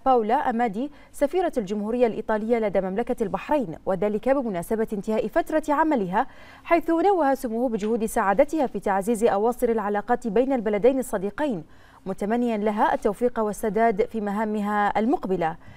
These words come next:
لافتا سموه إلى الحرص على توطيد مسارات العمل والتنسيق المشترك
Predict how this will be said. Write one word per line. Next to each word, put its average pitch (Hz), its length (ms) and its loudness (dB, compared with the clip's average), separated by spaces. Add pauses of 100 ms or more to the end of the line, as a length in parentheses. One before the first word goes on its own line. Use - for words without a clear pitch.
(240)
لافتا 208 380 0
سموه 226 420 -2
إلى 247 100 4
الحرص 220 380 -2
على 294 300 2
توطيد 214 380 -2
مسارات 226 500 0
العمل 233 420 2
والتنسيق 247 500 0
المشترك 247 560 2